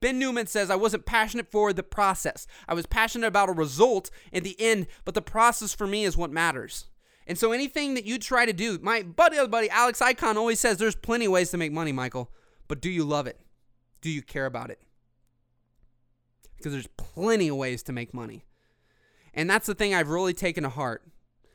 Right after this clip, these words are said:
Because you can do a lot of things in this life to make money, but are you gonna do something that lights you up? Because you'll never make it to the result of any of these other opportunities. If you're only driven for money, you will give up.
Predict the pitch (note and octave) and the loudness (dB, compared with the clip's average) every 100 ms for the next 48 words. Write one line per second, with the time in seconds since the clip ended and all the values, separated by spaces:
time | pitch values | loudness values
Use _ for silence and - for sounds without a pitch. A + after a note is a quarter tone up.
0 | _ _ - D#3+ F3 F#3 G#3 F3+ G3 F#3 | _ _ -10 -2 0 0 -4 -4 2 4
1 | C3+ C3+ D3+ F#3 F#3+ - F#3 D#3+ C#3+ C3+ | 4 2 2 4 2 0 -2 -2 -4 -6
2 | B2+ C3 B2+ A#2+ - - - - D3+ C#3+ | -6 -6 -2 -2 -2 -8 -8 -4 -2 -2
3 | C#3+ C3+ A2+ B2+ C#3+ C#3+ C#3 D3 D3 D3 | -4 -6 -6 -4 -2 -2 -2 -4 -2 -4
4 | D#3+ C3+ C3+ B2+ E2 B2 C3 B2 C3 A#2+ | -4 -6 -6 -8 -8 -8 -8 -6 -6 -6
5 | - C#3 C#3+ E3 E3 D#3+ E3+ F3 E3+ D#3+ | -6 -6 -4 -2 -2 2 2 2 0 0
6 | D#3 D#3 D3+ A#2+ D3+ C#3+ C3+ C#3 C#3+ C#3+ | 0 -2 -4 -8 -8 -6 -6 -6 -4 -4
7 | A#2+ - - - D3 G3 G3+ A3 G#3 F#3+ | -4 -10 -20 -10 -6 -2 -2 0 0 0
8 | F3 F3 D#3+ E3 D#3 F#3 E3+ C#3 B2 C#3+ | 0 0 0 -4 -6 -4 -4 -6 -8 -8
9 | D3+ E3+ G3+ F#3+ F#3+ D#3+ E3+ D#3+ D#3+ D3+ | -6 -4 2 2 2 -2 -4 -4 -6 -4
10 | C#3+ C#3 D3 F3 E3 E3+ D#3+ D#3 C#3+ A#2 | -4 -4 -4 0 2 2 0 -2 -2 -4